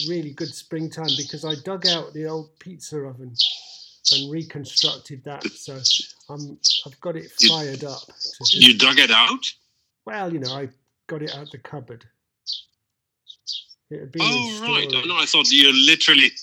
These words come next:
Speaker 2: I thought it was a Scottish thing. Uh, you, you, you, you, the
Speaker 1: Yeah.
Speaker 2: winter, you hide the pizza oven, you know,
Speaker 1: Bury
Speaker 2: underground.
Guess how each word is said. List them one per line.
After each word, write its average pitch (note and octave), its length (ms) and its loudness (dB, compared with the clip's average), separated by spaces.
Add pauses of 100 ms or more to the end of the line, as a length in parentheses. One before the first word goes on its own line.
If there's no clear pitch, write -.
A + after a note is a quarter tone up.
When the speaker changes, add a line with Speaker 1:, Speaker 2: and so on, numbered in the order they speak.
(160)
Speaker 2:
I C#3+ 100 2
thought C#3+ 160 4
it C3 60 0
was B2+ 140 2
a B2+ 40 2
Scottish C#3+ 560 2
thing. F#2+ 240 -2
Uh, G2+ 60 -4
you, G#2 320 -4
you, A2 140 8
you, G#2 200 0 (200)
you, G#2 140 -2 (240)
the D#3 180 -6
Speaker 1:
Yeah. A#2 100 0
Speaker 2:
winter, C3+ 320 2
you A#2 160 2
hide - 240 4
the - 80 0
pizza - 360 2
oven, B2+ 460 2
you B2 140 -2
know, A#3+ 160 0
Speaker 1:
Bury - 120 -2
Speaker 2:
underground. D#3 720 0